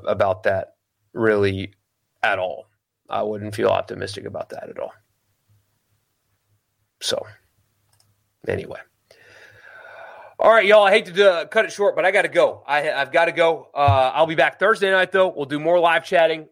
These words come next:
all that, uh, all that good stuff. So I'll be back Thursday, seven forty-five-ish on Thursday, give or take a, a few minutes. Uh, so I'll see y'all then.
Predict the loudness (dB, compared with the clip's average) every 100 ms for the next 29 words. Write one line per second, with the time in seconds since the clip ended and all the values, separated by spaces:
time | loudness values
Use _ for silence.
0 | -2 2 2 0 -2 -4 -2 0 0 0
1 | -4 -6 -4 -2 -2 0 -2 -2 -2 -2
2 | 0 -2 -2 -6 _ _ _ _ _ _
3 | _ _ _ _ _ _ _ _ -6 0
4 | 2 0 -10 -8 -8 -6 0 2 2 0
5 | -8 -12 -10 -10 -16 -18 -20 _ _ _
6 | _ -2 0 0 0 0 0 0 0 2
7 | 2 -2 -12 _ -8 -4 -2 0 0 -2
8 | -6 0 0 0 -2 0 -2 -6 -10 -10
9 | -10 -18 -18 _ -2 2 2 2 0 0
10 | 0 0 4 4 4 0 -2